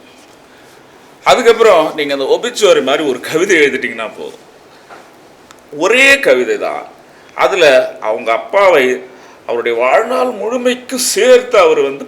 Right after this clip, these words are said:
பழி தீர்த்திருப்பார். ரொம்ப நகைச்சுவையாக எழுதப்பட்ட ஒரு கவிதை. கிட்டத்தட்ட அதே கவிதையினுடைய சாயல இந்த இன்றைய நாள் அப்படிங்கிற கவிதை கொண்டிருக்கு. இந்த மாதிரி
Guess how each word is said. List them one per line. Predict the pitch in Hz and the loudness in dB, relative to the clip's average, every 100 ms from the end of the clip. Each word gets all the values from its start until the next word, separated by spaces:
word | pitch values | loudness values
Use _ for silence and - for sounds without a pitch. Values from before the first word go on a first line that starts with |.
| 143 | -4
பழி | 180 180 | -4 -6
தீர்த்திருப்பார். | 139 - - - - - - - - 127 | -12 -12 -18 -14 -14 -14 -20 -20 -14 -10
ரொம்ப | 170 233 151 | -2 -2 0
நகைச்சுவையாக | 135 175 190 - 175 165 127 | -2 -2 -6 -6 -6 -4 -6
எழுதப்பட்ட | 120 120 104 - 135 - - - - - - | -6 -8 -10 -6 -6 -6 -20 -20 -20 -20 -14
ஒரு | 120 | -14
கவிதை. | - 110 98 - | -8 -6 -6 -8
கிட்டத்தட்ட | 214 226 214 214 156 | -6 -4 -2 -2 -2
அதே | 151 202 202 175 | 0 0 2 0
கவிதையினுடைய | 151 156 147 117 101 | -2 -4 -8 -10 -10
சாயல | 87 90 90 76 73 - - - - - - - - - 156 | -8 -8 -8 -12 -16 -20 -20 -20 -20 -20 -20 -20 -20 -6 -6
இந்த | - 151 127 - - - - - 151 | 2 2 2 -2 -14 -20 -20 -8 -8
இன்றைய | 196 202 151 117 | -4 -2 -2 -2
நாள் | 110 107 92 | -4 -4 -8
அப்படிங்கிற | 90 87 82 - | -12 -14 -14 -8
கவிதை | 98 110 135 294 - - - | -8 -6 -6 -8 -16 -20 -20
கொண்டிருக்கு. | 104 90 80 - - - - - - - | -20 -20 -20 -20 -20 -20 -20 -20 -20 -10
இந்த | 233 254 | -4 2
மாதிரி | 269 262 208 | 2 2 0